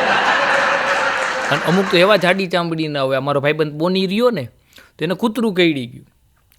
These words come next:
તો દવાખાને ગયા ઇન્જેક્શન દેવા હાટુ, ના પાડી દીધી.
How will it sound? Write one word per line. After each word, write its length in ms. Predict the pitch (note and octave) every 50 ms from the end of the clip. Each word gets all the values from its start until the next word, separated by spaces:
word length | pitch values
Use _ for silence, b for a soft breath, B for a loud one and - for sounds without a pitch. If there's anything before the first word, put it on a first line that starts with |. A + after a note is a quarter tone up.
| _ - -
તો 100 | - B2
દવાખાને 480 | E3 G#3 A#3 A#3+ A#3 - G3 G3 G3 F#3
ગયા 160 | E3+ E3 E3
ઇન્જેક્શન 440 | E3+ F3+ F3 F#3 F3 - F#3 E3+ D#3+
દેવા 220 | E3 E3 D#3+ C3+
હાટુ, 220 | C3 C#3 C3+ D3
ના 240 | C#3 C#3+ F#3 B3 C#4+
પાડી 320 | C#4+ D4 D4 D4+ D#4+ D#4+ C#4+
દીધી. 380 | C4+ B3+ G3+ E3 D#3 B2 -